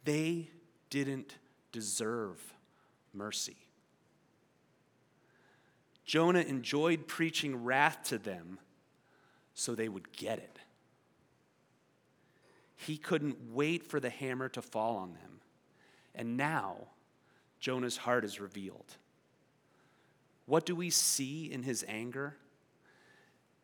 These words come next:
That his anger isn't just about not listening to God, although that is part of it.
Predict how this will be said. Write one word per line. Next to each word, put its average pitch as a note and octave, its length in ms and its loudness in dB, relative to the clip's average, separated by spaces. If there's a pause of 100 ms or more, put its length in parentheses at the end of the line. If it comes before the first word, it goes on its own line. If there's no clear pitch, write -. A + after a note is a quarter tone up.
(140)
That A#2 160 -6
his F3 300 -2
anger B2+ 560 0
isn't A#2+ 340 -4
just - 340 -4 (140)
about A2+ 420 2
not A#2+ 320 2
listening G#2+ 600 -2
to - 140 -10
God, F2+ 500 -12 (1200)
although D3 260 2
that D3+ 340 2
is B2+ 100 -8
part A2 300 -2
of F#2+ 100 -12
it. - 140 -20